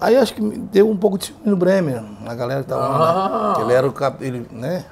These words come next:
Speaker 1: Até então eu tinha, nem sabia que ele tinha feito gol na Copa de noventa, que ele era não sei o que e tal. E aí deu um jogo
Speaker 2: Ele
Speaker 1: lá.
Speaker 2: jogou na final contra a Argentina,
Speaker 1: É,
Speaker 2: gol
Speaker 1: só
Speaker 2: do
Speaker 1: isso, jogou no
Speaker 2: título.
Speaker 1: Real Madrid, jogou no Atlético,
Speaker 2: É.
Speaker 1: jogou no, na Inter de Milão.
Speaker 2: Isso aí.
Speaker 1: E aí, cara, aí acabou um jogo lá, nós e Borussia Dortmund, tá um a zero pra nós.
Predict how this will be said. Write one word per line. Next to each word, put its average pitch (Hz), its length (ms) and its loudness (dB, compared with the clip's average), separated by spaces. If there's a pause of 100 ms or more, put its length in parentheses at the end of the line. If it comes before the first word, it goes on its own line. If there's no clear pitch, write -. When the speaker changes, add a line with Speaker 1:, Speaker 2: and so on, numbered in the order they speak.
(140)
Speaker 1:
Até - 220 -6
então 143 220 -2
eu 226 60 2
tinha, 233 200 0
nem 202 160 0
sabia 392 220 -2
que 294 120 -2
ele 214 60 0
tinha 185 100 2
feito 170 240 2
gol 165 140 4
na 156 80 4
Copa 147 160 -2
de 131 40 -2
noventa, 131 300 2
que 151 60 -2
ele 131 160 2
era 127 200 0
não 117 60 -8
sei 131 140 -2
o - 20 -6
que 165 80 0
e 170 40 2
tal. 160 160 -2 (640)
E 190 120 -4
aí 208 180 6
deu 220 160 4
um 220 80 6
jogo 196 200 10
Speaker 2:
Ele 196 80 6
Speaker 1:
lá. 190 80 8
Speaker 2:
jogou 151 160 4
na 170 100 0
final 180 380 -2
contra 190 200 2
a 196 40 6
Argentina, 196 500 0
Speaker 1:
É, 180 140 8
Speaker 2:
gol - 20 -2
Speaker 1:
só 156 140 6
Speaker 2:
do 254 80 10
Speaker 1:
isso, 233 200 4
jogou 185 80 10
no 214 60 10
Speaker 2:
título. 226 60 12
Speaker 1:
Real 220 160 10
Madrid, 214 340 6
jogou 214 180 8
no 214 80 8
Atlético, 190 380 8
Speaker 2:
É. 202 80 10
Speaker 1:
jogou 190 180 6
no, 214 220 8
na 196 140 6
Inter 196 160 4
de 185 100 2
Milão. 202 300 4 (380)
Speaker 2:
Isso 151 260 0
aí. 196 240 8
Speaker 1:
E 180 120 -6
aí, 202 240 4
cara, 196 420 4 (540)
aí 170 100 -6
acabou 190 300 0
um 185 80 4
jogo 180 180 6
lá, 175 100 2
nós 208 160 4
e - 20 2
Borussia 196 340 2
Dortmund, 135 340 0
tá 117 80 -4
um 175 100 2
a 202 60 6
zero 156 220 2
pra 123 60 -6
nós. 113 280 -12